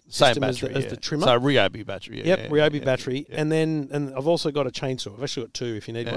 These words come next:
Speaker 2: one. Um,
Speaker 1: <laughs> What do you need a chainsaw for?
Speaker 2: I know. I did use it. 'Cause,
Speaker 1: What on? Oh, 'cause
Speaker 2: oh,
Speaker 1: you, you got big
Speaker 2: there was,
Speaker 1: trees
Speaker 2: there
Speaker 1: out
Speaker 2: was
Speaker 1: the
Speaker 2: a
Speaker 1: front.
Speaker 2: tree, uh,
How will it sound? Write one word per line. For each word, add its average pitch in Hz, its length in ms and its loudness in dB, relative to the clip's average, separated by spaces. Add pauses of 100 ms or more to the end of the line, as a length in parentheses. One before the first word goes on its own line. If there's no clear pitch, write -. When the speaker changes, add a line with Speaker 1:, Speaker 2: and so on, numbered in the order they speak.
Speaker 2:
one. - 120 -14
Um, 120 280 -6
Speaker 1:
<laughs> - 80 -12
What 370 120 10
do 311 60 8
you 294 80 8
need 196 60 10
a 185 40 10
chainsaw 117 600 2
for? 98 340 -4
Speaker 2:
I 170 120 8
know. 147 180 4
I 226 80 10
did 240 180 6
use 151 220 2
it. 151 140 0 (280)
'Cause, - 120 6
Speaker 1:
What 294 100 12
on? 269 340 10
Oh, 135 120 8
'cause 190 140 10
Speaker 2:
oh, 185 100 10
Speaker 1:
you, 170 60 8 (100)
you 240 40 0
got 208 140 8
big - 0 -
Speaker 2:
there 202 120 8
was, 190 60 8
Speaker 1:
trees 151 180 8
Speaker 2:
there 208 80 10
Speaker 1:
out - 20 10
Speaker 2:
was 196 80 6
Speaker 1:
the 190 60 4
Speaker 2:
a - 20 6
Speaker 1:
front. 214 140 4
Speaker 2:
tree, 208 540 6
uh, 156 220 2